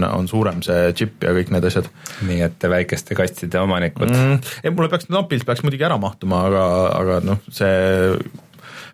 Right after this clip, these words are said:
Speaker 1: väikese versiooni tulek, noh, ilmselt mitte niipea.
Speaker 2: Kahju, et ma just, äh, uue arvuti ostsin uue graafikakaardiga, aga samas ega me ei tea, millal nad tulevad müügile, nad ei pruugi
Speaker 1: Ei,
Speaker 2: kohe
Speaker 1: tõsi.
Speaker 2: müügile tulla. Kui
Speaker 1: Mhm.
Speaker 2: ka-, kahlustada võib, et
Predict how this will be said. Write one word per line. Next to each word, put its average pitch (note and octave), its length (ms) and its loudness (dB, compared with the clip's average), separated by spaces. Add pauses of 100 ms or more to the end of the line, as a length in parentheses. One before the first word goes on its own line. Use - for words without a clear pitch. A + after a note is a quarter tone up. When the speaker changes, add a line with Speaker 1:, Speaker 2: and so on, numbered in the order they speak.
Speaker 1:
väikese A#2+ 360 0 (360)
versiooni G2+ 400 2
tulek, G2 240 0
noh, G2+ 240 4
ilmselt G2+ 360 2
mitte G2+ 160 0
niipea. F2+ 220 0 (280)
Speaker 2:
Kahju, E3 240 0
et A2 100 -4
ma A2+ 80 0
just, B2 300 -2
äh, A#2 180 2
uue A#2+ 200 2
arvuti A#2 360 0
ostsin F#2 320 0
uue F2 160 2
graafikakaardiga, E2+ 760 -4
aga C#3+ 180 0
samas C#3+ 280 0
ega A#2+ 160 0
me A2+ 140 0
ei G#2+ 80 0
tea, B2 160 2
millal G2+ 320 0
nad F2 120 0
tulevad F#2 360 0
müügile, G#2+ 240 2
nad D2+ 160 0
ei D#2 80 0
pruugi G#2+ 260 0
Speaker 1:
Ei, G2 140 2
Speaker 2:
kohe G2+ 220 0
Speaker 1:
tõsi. E2 100 -2
Speaker 2:
müügile F2 280 0
tulla. D2 260 0 (120)
Kui A2 200 0
Speaker 1:
Mhm. A2 140 -6
Speaker 2:
ka-, C#3 180 -4 (240)
kahlustada - 760 -2 (220)
võib, F2 320 -2
et - 100 -4